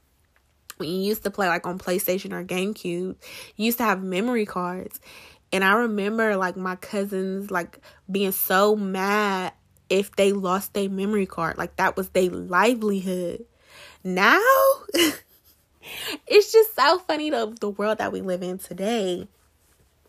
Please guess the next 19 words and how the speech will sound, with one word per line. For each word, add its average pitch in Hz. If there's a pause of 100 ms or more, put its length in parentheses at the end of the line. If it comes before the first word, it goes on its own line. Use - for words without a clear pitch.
(240)
how 220
crazy 226
it 196
is! 185
Like, 180 (640)
these 220
cars 214
drive 185
themselves. 302 (1300)
You 214
know 247
what 247
I'm 247
saying? 240
They're 240
about 254
to 226
start 208
having, 196